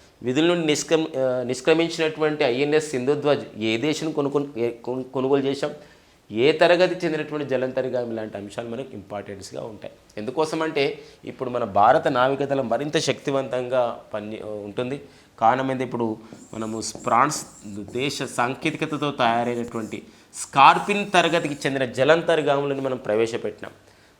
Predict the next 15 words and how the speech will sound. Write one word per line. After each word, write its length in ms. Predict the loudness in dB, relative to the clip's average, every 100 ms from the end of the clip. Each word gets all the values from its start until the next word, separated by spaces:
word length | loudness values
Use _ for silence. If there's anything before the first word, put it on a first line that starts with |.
| -10
So 200 | -4 0
already 260 | 2 2 2
మనం 280 | 0 0 -2
ఐఎన్ఎస్, 640 | -2 2 2 2 0 0 -2 -4 -12 -20 -20 -12 -6
ఐఎన్ఎస్ 600 | 0 2 2 0 -2 0
కరంజ్, 400 | 2 2 -2 -6 -4
ఐఎన్ఎస్ 600 | 0 0 2 0 -2 -2
కల్వరి, 520 | 0 2 0 0 -4
ఐఎన్ఎస్ 520 | -4 0 2 0 0 -2
కందేరి, 540 | -4 -2 -2 -2 -6 -6
ఐఎన్ఎస్ 520 | -4 -2 0 -2 -4
వేలా, 440 | -4 -4 -2 -2 -2
ఐఎన్ఎస్ 460 | -2 0 -2 -2 -2
వగ్జీర్ 380 | -2 0 0 2
లాంటివి 540 | 0 0 -4 -4